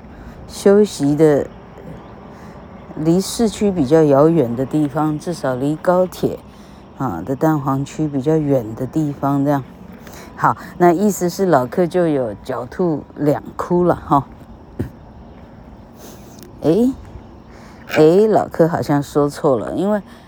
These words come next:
因为老客， <laughs> 嘿嘿，被狗咬烂的课本呢，哎，老客一直是以为在，呃，琼林的那个，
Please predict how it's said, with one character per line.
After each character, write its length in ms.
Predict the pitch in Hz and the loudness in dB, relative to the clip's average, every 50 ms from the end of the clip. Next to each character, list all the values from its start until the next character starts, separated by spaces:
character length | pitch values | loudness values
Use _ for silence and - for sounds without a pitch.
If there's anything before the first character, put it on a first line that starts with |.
| - - - - - - | -20 -20 -20 -20 -16 -8
因 120 | - 214 220 | -4 0 0
为 280 | 220 220 214 - - - - - - - - - - - - - - - - - - - - - | 2 2 2 0 -2 -6 -14 -20 -20 -18 -16 -12 -10 -8 -8 -8 -10 -14 -20 -20 -20 -20 -14 -4
老 180 | - 160 147 151 | 2 2 4 4
客， 380 | - - - 220 208 202 190 - - - - - | 4 4 4 4 6 4 2 0 -2 -8 -16 -16
<laughs> 280 | - - - - - - | -18 -18 -16 -2 2 2
嘿 80 | 240 - - - | 2 2 0 -2
嘿， 120 | 208 202 - - - - - - - - - - - - - - - - - - - - 220 - | -4 -4 -4 -8 -18 -20 -20 -18 -18 -18 -18 -18 -20 -20 -20 -20 -20 -20 -20 -20 -18 -18 -18 0
被 180 | - 262 254 247 | 4 4 4 4
狗 200 | 202 185 165 165 | 4 4 4 6
咬 240 | 165 165 156 147 147 | 6 6 6 6 6
烂 260 | 175 220 254 247 233 | 4 2 2 0 -2
的 100 | 208 196 | -2 -4
课 280 | 180 - - 247 233 202 | -2 -2 -2 0 0 0
本 240 | 175 143 131 135 | 0 -2 0 0
呢， 340 | 151 165 185 196 202 208 214 - | 0 0 0 -2 -4 -6 -6 -6
哎， 160 | 151 165 143 | -4 -4 -4
老 160 | 123 131 127 | -2 -4 -4
客 160 | - - 190 - | -4 -6 -8 -8
一 340 | - - 135 302 349 320 | -6 -4 -2 -2 -2 -2
直 260 | 285 - - 151 139 135 | -4 -8 -8 -6 -6 -6
是 260 | 131 - 185 180 170 | -6 -6 -4 -4 -4
以 260 | - - 147 143 143 | -4 -2 -2 0 2
为 200 | 143 139 139 147 | 2 2 0 0
在， 400 | 147 165 175 170 156 147 139 - - | 0 0 0 0 0 0 -2 -4 -8
呃， 200 | - - - - | -10 -12 -12 -14
琼 300 | - - - 151 160 170 | -12 -8 -6 -4 -2 -2
林 160 | 156 147 151 | -2 0 0
的 100 | 160 165 160 | 0 -2 -2
那 280 | 170 175 165 156 156 | -2 -2 -2 -2 -4
个， 260 | 151 - 151 151 156 | -4 -4 -4 -4 -4